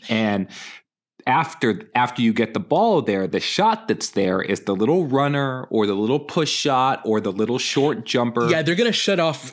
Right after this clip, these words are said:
Speaker 2: getting all the way to the rim on the roll. They're, that's what they're built to do.
Speaker 1: Yes.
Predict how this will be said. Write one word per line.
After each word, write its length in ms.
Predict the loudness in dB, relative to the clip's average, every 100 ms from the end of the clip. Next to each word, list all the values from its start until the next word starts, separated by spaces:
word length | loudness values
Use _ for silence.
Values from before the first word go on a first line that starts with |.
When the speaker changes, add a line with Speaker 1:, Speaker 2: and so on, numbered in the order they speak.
| -10 -2
Speaker 2:
getting 240 | 0 0
all 240 | 2 2
the 80 | 2
way 220 | 2 2
to 80 | 2
the 120 | -2
rim 320 | -2 -2 -2 -2
on 180 | 0 0
the 80 | 0
roll. 300 | 2 0 2
They're, 220 | 0 0
that's 320 | 0 -2 0
what 120 | 0
they're 120 | 0 0
built 240 | 0 -2
to 100 | -6
do. 340 | -4 -6 -8 _ _ _ _ _ _
Speaker 1:
Yes. 500 | 0 0 0 -2 -4